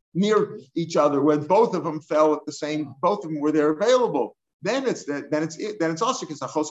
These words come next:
kuaso. So that kind of a mimer doesn't work. That doesn't work at all. So Hachanaimi mimer, afilu ma domer mein-, mimer kin gomer. Even if you say that mimer, not Reb Lezer,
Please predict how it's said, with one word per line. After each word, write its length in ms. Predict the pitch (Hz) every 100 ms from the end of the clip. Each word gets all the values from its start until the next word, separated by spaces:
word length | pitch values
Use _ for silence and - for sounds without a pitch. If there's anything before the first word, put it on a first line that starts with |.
| -
kuaso. 400 | 208 233 156 - _ _
So 140 | 151
that 260 | 135 165 -
kind 160 | 165
of 80 | 160
a 60 | 156
mimer 320 | 170 214 190
doesn't 540 | 131 156 160 156 139
work. 320 | 131 143 117 - _ _ -
That 180 | 160
doesn't 220 | 160 147 143
work 160 | 135
at 80 | 120
all. 280 | 95 80 _ _
So 140 | - 131
Hachanaimi 420 | 139 156 233 185
mimer, 320 | 156 208 202
afilu 220 | 202 220
ma 160 | 233 220
domer 260 | 214 208 202
mein-, 240 | 208 202
mimer 260 | 185 202 208
kin 220 | 214 196
gomer. 320 | 180 233 240 -
Even 240 | 240 285
if 140 | 277
you 80 | 190
say 460 | - 196 185 160 160 _ 170
that 120 | 170
mimer, 320 | 180 196 185
not 260 | 175 233 196
Reb 140 | 165
Lezer, 380 | 147 127 120 104